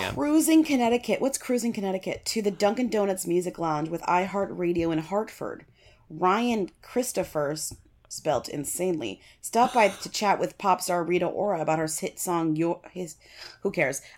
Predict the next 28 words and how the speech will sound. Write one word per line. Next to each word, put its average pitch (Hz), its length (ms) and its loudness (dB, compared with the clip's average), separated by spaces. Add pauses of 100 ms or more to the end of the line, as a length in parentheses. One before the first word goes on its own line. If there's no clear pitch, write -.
(100)
Um, 233 220 2
she - 440 -2
sang, 262 720 2
she - 160 -2
talked 262 340 0
about 208 240 4
her 180 140 -4
song 156 600 0 (380)
at 165 100 -2
the 180 80 0
Dunkin' 185 320 2
Donut 170 300 2
Music 151 340 -2
Lounge, 135 540 -6 (640)
which 214 180 0
is 220 180 2 (120)
ideal 180 400 4
because 170 260 0
I 170 80 2
think 285 240 -2
right 196 200 0
now 165 140 0
my 156 180 2
favorite, 156 720 -2 (340)
like, 143 240 -2
thing 151 760 -2 (440)
is 160 260 4
branded 156 880 2